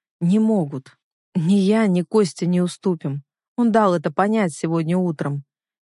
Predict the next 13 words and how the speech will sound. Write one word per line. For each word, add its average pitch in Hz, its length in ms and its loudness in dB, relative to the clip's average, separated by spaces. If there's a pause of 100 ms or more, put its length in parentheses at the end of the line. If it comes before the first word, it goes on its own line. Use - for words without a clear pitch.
Не 175 160 2
видела 180 400 2
его 175 260 0
таким 175 420 -2
ни 190 100 2
разу. 170 440 -2 (440)
Слетая 180 500 0
с - 40 -8
цепи 208 420 -4
по 180 160 -4
щелчку, - 560 -4
угрожает, 175 680 -2
требует. 175 600 -2